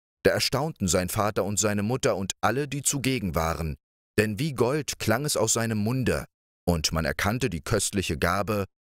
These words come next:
die die kleinen Männchen ihm geschenkt hatten. Am anderen Morgen war die Geschichte im Dorfe bekannt geworden, und jeder wollte Hans singen hören. Sie konnten gar nicht genug davon bekommen und nannten ihn von dem Tage ab Hans Goldmund.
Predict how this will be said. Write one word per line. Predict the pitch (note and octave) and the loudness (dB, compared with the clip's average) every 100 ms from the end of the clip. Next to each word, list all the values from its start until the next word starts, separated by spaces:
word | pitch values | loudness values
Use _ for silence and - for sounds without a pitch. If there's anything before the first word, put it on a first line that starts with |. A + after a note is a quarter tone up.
| _ | _
die | G2+ | 0
die | G2+ | 0
kleinen | - G#2+ C3 D3+ | 0 0 0 -2
Männchen | B2 G#2 G#2 B2 A#2+ - | 0 0 0 -2 -2 0
ihm | A2 G2 | 0 2
geschenkt | A2+ - F2 - | 0 0 -2 -2
hatten. | D#2 - C#2 - _ _ _ _ _ _ _ _ _ _ _ _ _ _ | -2 -2 -6 -8 _ _ _ _ _ _ _ _ _ _ _ _ _ _
Am | D#2 D2+ | 0 2
anderen | E2+ E2+ E2+ | 2 2 0
Morgen | E2 G2 B2 A2 | 2 0 0 0
war | D#2+ | -2
die | D#2+ | 0
Geschichte | D#2+ A2 - G#2 | 0 0 0 0
im | E2 | 0
Dorfe | E2 E2+ F2+ E2+ | 0 0 0 -2
bekannt | D#2 - G2+ E2+ | -2 0 -2 -2
geworden, | F2 D#2 D2 D2+ D2 - _ _ - | 0 0 0 0 -4 -8 _ _ 0
und | G2+ F2+ F2+ | 2 2 0
jeder | A2 C#3 C#3+ | 0 0 0
wollte | G2 G2+ G#2+ F#2+ | 2 2 2 -2
Hans | F#2+ F#2 | -2 0
singen | - A2 D#2 | 0 0 -2
hören. | D2 D2 C2 B1+ - _ _ _ _ | -2 -2 -4 -8 -10 _ _ _ _
Sie | D3+ A2+ | 0 0
konnten | - D3+ D#3+ B2 | 0 -2 -2 0
gar | G#2 G#2+ | 2 2
nicht | A2+ - | -2 -2
genug | A2+ B2+ - | 0 0 0
davon | E2+ E2 D#2+ | 0 0 -2
bekommen | E2 F2+ D#2+ D#2 - _ _ | 0 0 -2 -2 -6 _ _
und | C#2 C#2 - | -2 0 0
nannten | E2 G#2 - A#2 | 0 0 -2 -2
ihn | A2+ | -2
von | - D2 | 0 -2
dem | D#2+ G2+ A#2 | 0 0 0
Tage | - G2+ G#2 G2+ | 0 0 0 0
ab | G#2 - - - | 0 -2 -8 -8
Hans | - G2+ G2+ - - | -2 0 2 0 2
Goldmund. | B2+ D2+ - D#2 C#2 - | 0 0 0 -2 0 -4